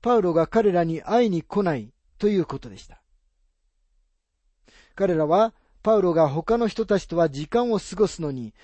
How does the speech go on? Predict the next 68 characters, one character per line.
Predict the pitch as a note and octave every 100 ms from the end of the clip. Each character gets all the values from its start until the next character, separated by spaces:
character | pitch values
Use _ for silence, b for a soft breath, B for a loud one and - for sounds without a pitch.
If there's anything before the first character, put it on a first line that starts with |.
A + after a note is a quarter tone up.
| b -
自 | D3+ F#3+
分 | A3 B3+
た | A3+
ち | G#3 F#3+
に | E3+ -
会 | G3+ G3
い |
に | D#3 C#3 A#2+ b b
コ | - F3
リ | G#3 B3
ン |
ト | A3 G#3+
に | F#3
は | D#3+
来 | D3+ -
て | G#3
く | - E3+
れ | G3+
な | A#3 A3+
い | A3
の | G3+
だ | F#3
と | F3+ G3
言 | E3+
っ |
て | - F3+
い | C#3
ま | G2+
し | -
た。 | - _ _ _ _ _ _ _ _ _ _ _ _ _ _ _ _ _ _ _ _ _ _ _ _ _ _ _ b b b b -
ど | G3
れ | C4
ほ | A#3+
ど | B3+ A#3
多 | B3+
く | G3
の | F3
ク | D3+ F#3
リ | F#3+
ス |
チ | E3+
ャ |
ン | D3+
た | C#3
ち | - B2+
が、 | A#2 G2+ _ _ _ D3+
牧 | E3+ -
師 | -
が | D#3+ F3 G#3+ - _ -
自 | D#3+ G3+
分 | B3+
た | A3+ G3+
ち | F#3
を | E3
訪 | C3 G#3
問 | A3 G#3 F#3+
す | F#3+
る | G3
時 | E3+
間 | - F3+ E3+
を | E3+
取 | A#3 A3+
っ |
て | - F3
く | -
れ | F3
な | E3+ C#3
い | G#2+